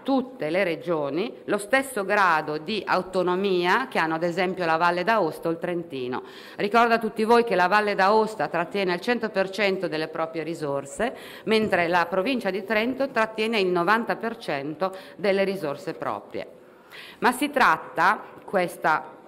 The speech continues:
di un'assunzione di responsabilità politica che affidiamo alla consapevole determinazione dei governatori regionali.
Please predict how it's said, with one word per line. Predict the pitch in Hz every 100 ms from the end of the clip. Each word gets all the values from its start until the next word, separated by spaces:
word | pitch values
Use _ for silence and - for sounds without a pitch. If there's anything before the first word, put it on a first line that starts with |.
| - - - -
di | 208
un'assunzione | 254 202 202 220 214 247 240
di | 196
responsabilità | 196 196 190 196 214 208 208 190
politica | 196 240 190 196 208 220
che | 214
affidiamo | 185 196 185 202 190 175 175 - -
alla | 185 202
consapevole | 202 214 208 220 240 220 180
determinazione | 180 202 208 208 208 247 - 180 175
dei | 185
governatori | 180 180 170 180 180 170 170
regionali. | 165 165 156 131 127 127